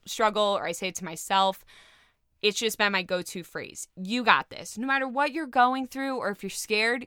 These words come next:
you got this. Then the journey is because this was something that was difficult for me to accept, but I know it's important, is that this is a journey.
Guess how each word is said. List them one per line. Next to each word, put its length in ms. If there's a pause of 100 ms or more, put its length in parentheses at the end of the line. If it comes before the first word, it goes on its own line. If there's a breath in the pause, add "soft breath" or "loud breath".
you 240
got 320
this. 380 (960)
Then 320
the 120
journey 640 (600 loud breath)
is 140
because 300
this 180
was 140
something 340
that 80
was 140
difficult 560
for 180
me 300
to 180
accept, 540
but 100
I 120
know 140
it's 160
important, 520 (420 loud breath)
is 240
that 500
this 360
is 180
a 60
journey. 500